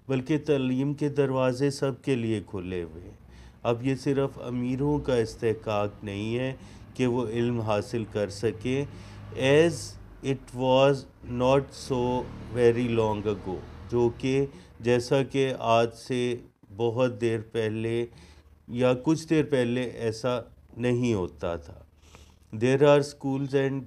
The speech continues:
colleges in almost every part of the country।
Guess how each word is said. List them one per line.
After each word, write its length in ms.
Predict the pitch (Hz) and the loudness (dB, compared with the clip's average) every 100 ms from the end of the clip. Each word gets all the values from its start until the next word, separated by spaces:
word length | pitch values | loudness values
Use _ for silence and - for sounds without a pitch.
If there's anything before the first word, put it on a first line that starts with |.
| - - 117 | -14 -6 -2
colleges 520 | 117 123 117 131 123 | 0 0 -2 -2 -2
in 260 | 131 123 | -4 -4
almost 600 | 117 113 113 120 123 123 - | -2 -2 -2 -4 -4 -6 -8
every 500 | 101 120 113 131 127 | -6 -6 -4 -6 -4
part 320 | 113 107 98 | -2 -2 -2
of 140 | 110 95 110 | -6 -4 -6
the 100 | 107 110 | -4 -4
country। 440 | 104 104 120 127 | -6 -6 -6 -6